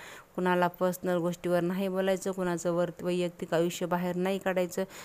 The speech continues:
जे काही असेल ते आपलं आपलं व्यवस्थित आपण सत्याच्या बाजूने लढायचं. हो, तुम्ही रिॲक्शन द्या, नक्की बोला, परंतु सत्याच्या बाजूने बोला. जे दिसतं त्यावरती बोला, उगीचच कुणाचं काहीही बळच ओढून ताडून काढू नका.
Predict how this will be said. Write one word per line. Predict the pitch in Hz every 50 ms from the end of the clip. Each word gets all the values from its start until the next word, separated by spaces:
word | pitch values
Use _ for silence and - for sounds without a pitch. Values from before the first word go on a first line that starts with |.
| - - - - 208
जे | 247 240
काही | 247 233 220
असेल | 208 202 196 - 202 190 - -
ते | 196
आपलं | 185 180 175 185 180 180
आपलं | 175 185 190 190
व्यवस्थित | 180 175 175 175 170 - 196 180 -
आपण | - 180 175 - 190
सत्याच्या | 190 - 196 - - - 208 196 214 208
बाजूने | 190 180 175 170 170 175 175 170 170
लढायचं. | 165 175 170 170 - 185
हो, | 190 214 214 220
तुम्ही | 220 214 208 208
रिॲक्शन | 190 190 185 180 175 - - 190 185 185
द्या, | 196 196 196
नक्की | 185 180 175 - - - 202
बोला, | 190 185 196 196 196 202 202 - - - - - - - - -
परंतु | 233 240 240 247 240 240 240
सत्याच्या | - 247 220 - - 202 190 190 196 196
बाजूने | 185 185 175 175 175 180 180
बोला. | 170 170 175 175 175
जे | 170 175 190
दिसतं | 180 185 185 - - - 208 196
त्यावरती | 214 196 185 185 180 180 - 185
बोला, | 175 185 185 180 180 175
उगीचच | 175 180 175 190 185 - 214 202 -
कुणाचं | - 196 185 185 175 165 180
काहीही | 175 - 180 185 180 185 190
बळच | 185 185 196 190 190 - -
ओढून | 185 180 185 180 180
ताडून | - 175 175 175 180 185
काढू | - 180 180 165 170 180
नका. | 175 180 180 175 - 190 190